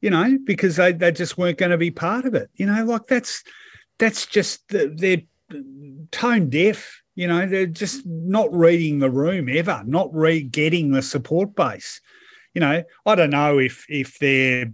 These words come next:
you know, membership services or media people or whatever read Bomber Blitz, but geez, they should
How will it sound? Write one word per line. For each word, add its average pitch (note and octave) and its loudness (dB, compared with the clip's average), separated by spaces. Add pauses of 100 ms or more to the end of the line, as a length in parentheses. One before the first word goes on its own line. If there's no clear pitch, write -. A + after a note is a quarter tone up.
(160)
you D3 -4
know, C3 0
membership C#3 -2
services C3 -2
or A2+ -6 (320)
media C#3+ 0
people C3 -4
or B2+ 0
whatever B2 0
read C3 0 (400)
Bomber C#3+ 2
Blitz, D#3+ 2
but B2+ -8
geez, E3+ 0
they A#2+ -2
should E3 2